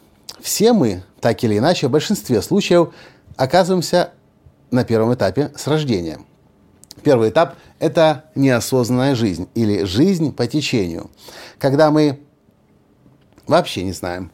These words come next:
часто, зачем живем, как живем, просто жизнь проживаем, на работу ходим, деньги получаем, завтракаем, обедаем, ужинаем, часто вечер с бутылкой пива, вина или водки заканчиваем. Так, к сожалению, живут большинство людей.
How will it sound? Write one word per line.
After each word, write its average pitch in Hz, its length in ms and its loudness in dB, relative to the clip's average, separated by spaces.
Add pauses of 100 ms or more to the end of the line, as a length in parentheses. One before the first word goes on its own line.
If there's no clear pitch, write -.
часто, - 420 -4
зачем 120 440 0
живем, 98 360 0 (360)
как 139 280 0
живем, 104 480 0 (120)
просто 180 300 0
жизнь 135 260 0
проживаем, 98 540 0 (100)
на 175 120 2
работу 117 400 2
ходим, 95 480 -4
деньги 117 340 2
получаем, 95 640 -2 (800)
завтракаем, 101 580 0
обедаем, 120 480 2
ужинаем, 113 560 0 (300)
часто 170 340 0
вечер 143 340 0 (300)
с 101 80 -6
бутылкой 143 480 2
пива, 135 340 0
вина 120 340 0
или 101 160 0
водки 127 460 -2 (200)
заканчиваем. 98 720 -6 (840)
Так, 180 120 4
к - 20 -12
сожалению, 165 500 2
живут 143 400 2 (300)
большинство 135 640 -2
людей. 101 360 -6